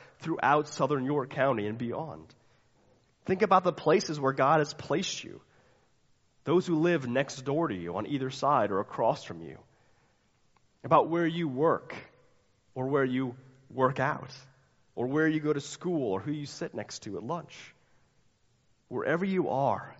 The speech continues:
God has placed you. And we are part of this dispersion that God has peppered us, I should say, salt, like salt, not like pepper, but he has placed us like salt all throughout the world so that his excellencies can be proclaimed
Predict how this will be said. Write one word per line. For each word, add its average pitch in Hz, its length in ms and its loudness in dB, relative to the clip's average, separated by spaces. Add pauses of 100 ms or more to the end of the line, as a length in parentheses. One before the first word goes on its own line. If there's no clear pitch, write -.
(180)
God 143 320 -2
has 120 280 -12
placed 135 440 -6
you. 82 140 -18 (1120)
And 107 100 -8
we 135 120 0
are 117 60 4
part 147 320 0
of 127 120 -2
this 123 220 -4
dispersion 123 920 -6
that 98 160 -10
God 120 240 4
has 110 180 -4 (340)
peppered 127 400 0
us, - 240 -6
I 107 60 -8
should 127 180 -12
say, 95 140 -8
salt, - 340 -10 (200)
like 107 200 0
salt, 131 400 0
not - 140 -2
like 107 160 -4
pepper, 131 300 -4
but - 180 -10 (300)
he 151 80 -4
has 143 120 -2
placed 151 320 -8
us 131 160 -10
like 107 160 -4
salt 151 520 -8 (440)
all 151 240 -2
throughout 131 360 2
the 113 80 -6
world 117 360 0
so - 60 -16
that 120 120 -4
his 143 220 -4
excellencies 160 960 -6 (220)
can 147 140 -8
be 131 100 -4
proclaimed 131 800 -4